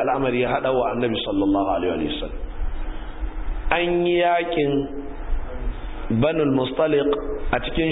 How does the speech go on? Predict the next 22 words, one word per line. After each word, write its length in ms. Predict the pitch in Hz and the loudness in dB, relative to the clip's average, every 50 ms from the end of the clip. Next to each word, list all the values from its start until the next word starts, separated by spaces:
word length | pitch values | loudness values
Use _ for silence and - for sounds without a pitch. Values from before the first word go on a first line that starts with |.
| 151 | 0
Sha'ban, 400 | - 98 98 107 117 123 113 101 - - - - - - - - | 0 0 0 0 0 0 0 0 -2 -6 -6 -8 -10 -10 -6 -2
farkon 320 | - 147 147 143 151 156 151 160 | -2 0 0 2 2 0 2 2
Sha'ban. 400 | 160 135 98 101 104 110 98 92 95 - - - - 101 104 - - - - - - - - - - - - - - - - - - - - - - - - 101 101 110 | 0 0 0 0 0 0 -2 -2 -4 -10 -12 -12 -10 -10 -10 -8 -10 -10 -12 -12 -12 -12 -12 -10 -8 -8 -6 -6 -6 -6 -8 -10 -12 -12 -12 -10 -10 -8 -4 -2 0 2
Bayan 460 | 139 160 170 170 175 175 175 175 175 | 4 4 4 4 4 2 2 0 0
ainihin 800 | - 170 170 165 170 170 160 165 165 165 170 165 165 - - - | 0 2 2 2 2 2 2 2 2 2 0 0 -2 -4 0 0
Ramadan 720 | 135 123 127 135 135 135 139 135 139 165 175 156 139 135 | 2 2 2 2 2 2 0 2 2 2 2 2 0 -2
kawai 260 | - - 202 185 170 160 - 131 | 0 0 2 2 2 2 2 0
Annabi 340 | 127 131 143 143 135 120 131 | 0 2 2 0 2 2 2
ya 80 | 127 | 2
huta, 400 | - - 131 123 117 - - 80 - - - - - - - - - - - - - - - - | 2 2 2 0 2 0 0 -2 -2 -4 -8 -10 -12 -12 -12 -10 -12 -12 -10 -10 -10 -8 -4 0
sai 100 | 147 143 | 0 0
kuma 240 | 139 143 156 160 156 | 2 2 0 0 2
ga 140 | 147 143 139 | 2 2 2
waɗannan 420 | 139 151 143 147 139 139 135 131 120 127 | 2 2 2 2 2 2 2 0 0 0
sun 140 | 123 123 - | 0 0 0
sake 240 | 139 131 123 - 110 | 0 0 0 0 -2
haro 320 | 107 104 98 98 98 98 | 0 0 2 2 2 2
shi. 180 | 98 - - - - - - - - - - - - - - - - - - - - | 2 0 -2 -4 -8 -10 -10 -10 -8 -6 -4 -2 -2 -2 -2 0 -2 -2 0 0 0
Haka 260 | - 220 214 214 208 180 | 0 0 0 2 2 2
Annabi 280 | 160 160 175 170 156 160 | 2 2 0 2 2 2
ya 100 | 156 151 | 2 4
rayu. 300 | 143 120 - - - | 2 2 0 0 -2